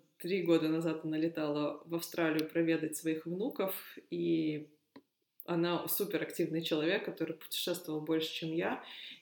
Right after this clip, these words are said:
И вот когда сейчас моя мама уже выходит на пенсию, ей шестьдесят один год, и я ей говорю: "Окей, ты решила, чем ты будешь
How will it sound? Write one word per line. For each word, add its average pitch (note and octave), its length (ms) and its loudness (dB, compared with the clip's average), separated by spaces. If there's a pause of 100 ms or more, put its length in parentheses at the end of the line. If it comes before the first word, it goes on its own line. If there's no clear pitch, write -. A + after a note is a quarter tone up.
И F3+ 160 4
вот D#3 200 2
когда E3 260 4
сейчас E3 340 -2
моя D#3+ 260 0
мама G3 280 2
уже D#3+ 200 0
выходит D#3+ 480 0
на D3+ 60 -8
пенсию, E3+ 640 -2
ей D3 360 0
шестьдесят D#3 560 -6
один D3+ 260 -6
год, G3 340 0
и - 300 -10 (280)
я D#3 240 2
ей D#3+ 80 4
говорю: D#3+ 300 4
"Окей, D#3+ 300 2
ты D#3+ 80 0
решила, B3 460 -2
чем E3+ 220 0
ты E3+ 100 0
будешь D3+ 560 -4